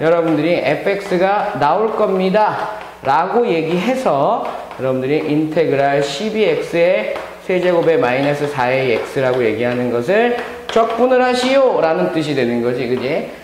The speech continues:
그럼 적분하게 되면 얼마 나와? 사 밑으로 내려가니까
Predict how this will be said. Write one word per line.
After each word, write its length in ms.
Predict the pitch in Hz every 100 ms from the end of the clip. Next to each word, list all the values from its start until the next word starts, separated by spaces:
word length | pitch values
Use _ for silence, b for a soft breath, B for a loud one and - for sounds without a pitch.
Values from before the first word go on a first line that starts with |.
| -
그럼 100 | 196
적분하게 500 | 214 220 254 247 240
되면 180 | 226 185
얼마 200 | 180 190
나와? 220 | 160 143
사 260 | 160 165
밑으로 300 | 160 151 165
내려가니까 1040 | 160 156 147 147 143 175 190 208 202 -